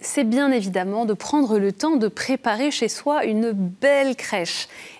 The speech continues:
et de ne pas hésiter à laisser libre cours à notre créativité. Si nous sommes avec des enfants, cette préparation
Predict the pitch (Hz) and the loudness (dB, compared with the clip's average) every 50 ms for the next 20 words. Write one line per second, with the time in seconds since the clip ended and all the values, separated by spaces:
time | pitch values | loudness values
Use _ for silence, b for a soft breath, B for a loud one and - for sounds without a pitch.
0 | B - 202 214 208 196 233 247 233 226 247 247 233 - - - 330 339 311 247 | B -2 0 2 2 4 4 4 6 4 4 2 0 -4 0 2 2 2 4 2
1 | 262 262 226 220 208 185 - - 220 226 233 240 247 - - 214 208 208 214 233 | 2 2 2 0 -2 -4 -4 -2 0 2 2 2 2 0 0 -2 -2 0 0 0
2 | 220 - - - 214 185 175 180 208 247 262 214 208 208 208 208 - - 262 220 | 0 -2 -4 -2 -2 -2 0 2 2 2 2 2 0 -2 -2 -2 -2 -4 -2 -2
3 | 202 202 202 220 226 226 - - 202 - - - 254 247 233 226 233 - 233 214 | -2 -2 -2 -4 -4 -6 -6 -8 -8 -6 -4 -2 0 0 0 -2 -2 -2 0 0
4 | 214 196 - - 170 - - _ _ _ B B B B B B B B B B | 0 -2 -4 -6 -8 -8 -12 _ _ _ B B B B B B B B B B
5 | - - - 220 226 226 214 - 233 220 190 208 196 190 196 185 180 180 180 180 | -10 -4 0 0 0 2 0 0 0 0 0 -2 -2 -2 -2 0 0 0 0 -2
6 | 180 175 - - 240 247 233 - 214 185 - - - 202 190 - 180 175 180 175 | -4 -6 -4 -4 -2 -2 -2 -4 -6 -8 -8 -8 -8 -8 -6 -4 -4 -4 -4 -6
7 | - - - 233 | -6 -8 -8 -8